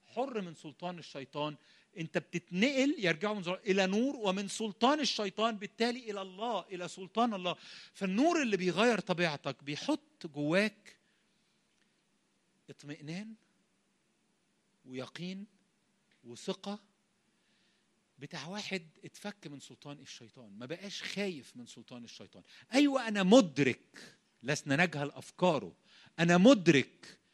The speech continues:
خداعه، أنا مدرك حروبه، أنا موجود عشان أوقف مسيرته، أنا موجود عشان أبقى شريك مع الرب في الحرب ضده،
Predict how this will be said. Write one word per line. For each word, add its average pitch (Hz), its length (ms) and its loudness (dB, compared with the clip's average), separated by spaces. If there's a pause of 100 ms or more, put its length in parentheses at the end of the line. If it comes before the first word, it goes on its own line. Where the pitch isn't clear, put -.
(680)
خداعه، 135 600 0 (560)
أنا 175 180 0
مدرك 180 720 2 (240)
حروبه، 156 640 -4 (320)
أنا 208 180 0
موجود 226 480 2
عشان 190 360 -2
أوقف 185 640 0
مسيرته، 156 560 -6 (460)
أنا 185 140 -6
موجود 196 420 -2
عشان 175 360 -6 (280)
أبقى 180 360 -2 (340)
شريك 196 500 -4
مع 175 160 -2
الرب 196 320 -2
في 180 100 -12
الحرب 175 460 0
ضده، 160 380 -6